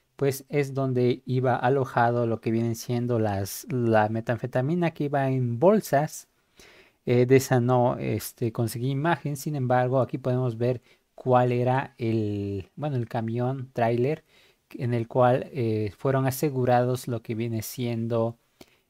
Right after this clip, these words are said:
las metanfetaminas. Y con esto, bueno, más que nada es darle más difusión a lo que vienen siendo los trabajos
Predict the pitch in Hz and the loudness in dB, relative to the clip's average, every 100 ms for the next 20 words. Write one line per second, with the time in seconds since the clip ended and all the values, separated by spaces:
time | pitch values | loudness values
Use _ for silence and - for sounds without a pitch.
0 | _ - 107 107 - 117 113 120 110 127 | _ -2 -2 -2 -4 -6 -4 -6 -4 -4
1 | 127 139 185 160 - - _ - 135 175 | -2 0 0 -2 -4 -14 _ -10 -4 0
2 | 208 214 170 165 165 _ 147 147 135 - | 0 0 -2 -2 -4 _ -4 -4 -6 -10
3 | _ _ _ _ _ 247 139 151 - 147 | _ _ _ _ _ -6 -2 -2 -2 -4
4 | 135 139 139 156 - 131 131 117 123 120 | 0 2 2 0 0 2 2 4 4 4
5 | 123 117 117 113 120 120 - 131 120 135 | 2 2 0 0 0 -4 -6 -6 -4 -4
6 | 127 170 175 180 127 123 131 131 139 127 | -4 -4 -2 -2 -4 -4 -4 -4 -6 -8
7 | 135 131 131 131 131 123 117 117 - 127 | -6 -4 -2 -2 -2 -2 2 2 0 -4
8 | 127 | -6